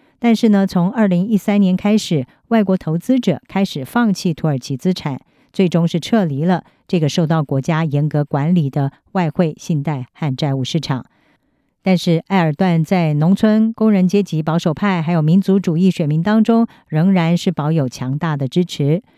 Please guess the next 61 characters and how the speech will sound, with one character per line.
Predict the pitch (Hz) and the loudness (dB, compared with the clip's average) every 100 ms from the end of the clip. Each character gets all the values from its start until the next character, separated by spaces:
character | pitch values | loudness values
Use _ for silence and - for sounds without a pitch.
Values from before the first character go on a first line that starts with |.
| _ _ _ | _ _ _
虽 | - | 0
然 | 202 | 2
在 | 185 196 175 | 2 2 2
总 | 170 | 0
统 | 170 165 | -2 -2
大 | 156 190 | 0 0
选 | 185 170 143 | 2 0 2
没 | 160 | 2
有 | 170 | 2
办 | 170 175 | 2 -2
法 | 151 131 | -2 -6
一 | 359 214 | 0 0
举 | - 127 | 0 -2
就 | 143 160 | 0 -2
赢 | 139 143 | -2 0
过 | 165 | 0
半 | 156 165 | 0 -2
数， | 147 - 175 - _ _ | 0 2 0 -2 _ _
但 | 190 170 | 0 0
是 | 185 | 2
呢， | 151 143 | 0 -2
执 | - | -2
政 | 156 208 170 | 0 2 2
联 | 147 | 0
盟 | 190 160 165 - _ | 2 2 0 -4 _
仍 | 160 165 | -2 2
然 | 202 170 175 202 | 4 4 2 2
在 | 220 185 | 2 0
国 | 156 156 | 0 0
会 | 196 | 2
选 | 170 151 165 | 0 0 -2
举 | 139 | -2
当 | 120 175 190 | -4 0 2
中 | 208 220 | 2 2
获 | - 160 | 0 -4
胜。 | - 165 143 - _ _ _ _ | -2 -4 -6 -10 _ _ _ _
在 | - 175 | -2 0
过 | 196 180 | 2 2
去 | 185 | 0
十 | 156 151 | -2 -2
八 | 208 | 2
个 | 233 | 4
月 | 254 190 | 4 2
当 | 170 156 | 0 -2
中， | 156 151 160 _ | 0 0 -2 _
土 | - | 0
耳 | 190 | 0
其 | 170 | 2
政 | 180 220 196 | 0 2 0
府 | 156 131 - _ | -2 -6 -10 _
也 | 156 | -2
把 | 160 143 | -2 -2
最 | 151 170 | 0 0
低 | 175 | 0
工 | 170 175 | 0 0
资 | 170 180 | 0 -2
是 | 165 165 | 0 -2
翻 | - 185 | 0 2
了 | 175 | 2
一 | 147 | 0
倍， | 156 220 165 | 0 0 0